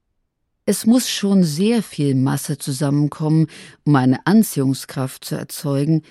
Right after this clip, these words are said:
wie wir sie auf der Erde erleben. Untereinander spüren wir die Anziehungskräfte gar nicht. Selbst die größten Gebirge erzeugen keinen Sog, der uns etwa an die Felswand klebt.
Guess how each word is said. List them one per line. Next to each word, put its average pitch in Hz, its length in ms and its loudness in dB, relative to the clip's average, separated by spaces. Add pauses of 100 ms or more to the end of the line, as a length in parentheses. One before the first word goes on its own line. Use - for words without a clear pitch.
(300)
wie 165 160 0
wir 156 100 2
sie 143 280 0
auf 147 120 -8
der - 140 -4
Erde 180 260 2
erleben. 139 600 -8 (1120)
Untereinander 190 880 4
spüren 175 460 -2
wir 143 80 0
die 139 140 0
Anziehungskräfte 139 920 -2
gar 170 240 0
nicht. - 460 -8 (500)
Selbst 190 380 0
die 180 100 -2
größten 208 540 0
Gebirge 160 640 -2
erzeugen 147 560 -4
keinen 139 380 -2
Sog, 180 460 0
der - 140 -12
uns 123 200 -10
etwa 135 380 -8
an 123 120 -6
die 156 100 -12
Felswand 165 600 -2
klebt. - 540 -20